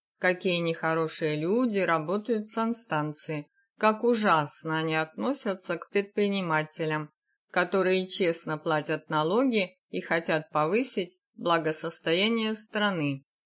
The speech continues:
Заместитель внимательно всё выслушал и доверительно произнёс: «Боюсь даже просить вас, Марина Алексеевна,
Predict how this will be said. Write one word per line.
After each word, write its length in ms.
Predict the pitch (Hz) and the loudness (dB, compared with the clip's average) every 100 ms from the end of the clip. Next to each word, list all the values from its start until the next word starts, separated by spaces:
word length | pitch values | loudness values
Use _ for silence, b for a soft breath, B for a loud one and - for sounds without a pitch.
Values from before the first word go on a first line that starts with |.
| _ _ _ _ _ | _ _ _ _ _
Заместитель 880 | 165 190 202 208 208 214 190 196 175 | -4 2 4 4 4 0 2 2 2
внимательно 760 | 185 208 190 165 190 170 165 | 4 4 4 4 2 0 2
всё 260 | 165 - 165 | 0 0 2
выслушал 720 | 202 269 - 214 202 180 156 - _ | 2 0 0 -2 0 -2 -2 -6 _
и 120 | - 180 | -4 0
доверительно 840 | 165 165 160 214 254 233 214 202 | 2 2 4 2 0 0 2 0
произнёс: 840 | 208 185 180 180 165 160 147 - _ _ _ _ _ _ _ | 0 0 0 -2 -2 -2 -2 -6 _ _ _ _ _ _ _
«Боюсь 540 | 196 208 208 247 294 | 2 4 6 4 2
даже 320 | 240 254 262 269 | 4 4 4 2
просить 640 | 262 254 214 - 240 254 | 2 2 2 0 0 0
вас, 400 | 240 185 170 - _ _ | 0 0 -2 -10 _ _
Марина 460 | 180 185 175 170 165 | 0 2 2 2 0
Алексеевна, 880 | 175 175 - 180 165 151 151 147 | 0 -2 -4 2 2 2 0 -2